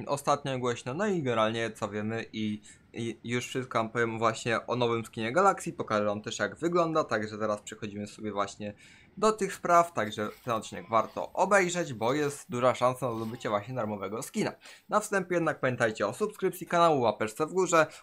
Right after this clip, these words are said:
oraz użyciu kodu sejkamstar przy zakupach w sklepie Fortnite. Kod oczywiście jest na ekranie i w opisie. A teraz do rzeczy.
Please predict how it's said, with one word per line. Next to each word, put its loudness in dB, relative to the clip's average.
oraz 4
użyciu -6
kodu -4
sejkamstar 2
przy -6
zakupach 0
w -18
sklepie -4
Fortnite. 0
Kod -6
oczywiście -8
jest -4
na 2
ekranie 0
i -6
w -6
opisie. -6
A 4
teraz 0
do 4
rzeczy. 4